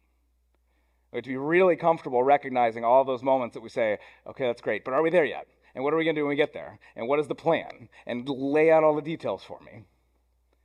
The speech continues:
We have to be really comfortable with moments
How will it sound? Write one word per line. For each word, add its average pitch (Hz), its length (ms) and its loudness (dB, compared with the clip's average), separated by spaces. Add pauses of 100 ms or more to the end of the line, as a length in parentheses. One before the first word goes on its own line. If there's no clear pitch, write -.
(460)
We 131 60 -2
have 135 60 -4
to 139 60 -12
be 156 80 0
really 208 320 6
comfortable 143 540 2
with 135 100 -2
moments 147 580 0